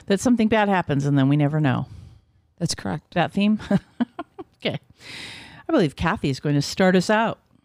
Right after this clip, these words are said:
Speaker 2: So this case is from nineteen sixty-six. It's called The Unsolved Murder of the Robert, Helen, and Joy Sims case. It's also known as, uh, I think it's the Muriel Court,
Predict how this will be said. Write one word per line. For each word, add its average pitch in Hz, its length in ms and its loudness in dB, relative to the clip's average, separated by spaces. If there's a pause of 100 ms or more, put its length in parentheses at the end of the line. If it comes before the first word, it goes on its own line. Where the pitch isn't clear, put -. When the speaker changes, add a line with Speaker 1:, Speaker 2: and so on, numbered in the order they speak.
(140)
Speaker 2:
So - 140 -4
this 320 180 -2
case 381 260 0
is 269 120 -2
from 208 180 -2
nineteen 202 400 0
sixty-six. - 1040 -2 (160)
It's - 220 -2
called 190 260 0
The 180 160 -4
Unsolved 214 540 0
Murder 185 480 2
of 151 100 2
the 151 80 2
Robert, 170 380 2
Helen, 170 360 0
and 156 200 -2
Joy 143 240 4
Sims 175 560 0
case. 139 560 0 (580)
It's - 200 -2
also 233 840 2 (140)
known 165 600 0 (100)
as, 147 580 0
uh, 139 160 0
I - 60 -4
think 165 180 -6
it's 160 140 -4
the - 80 -2
Muriel 147 560 2
Court, - 720 -4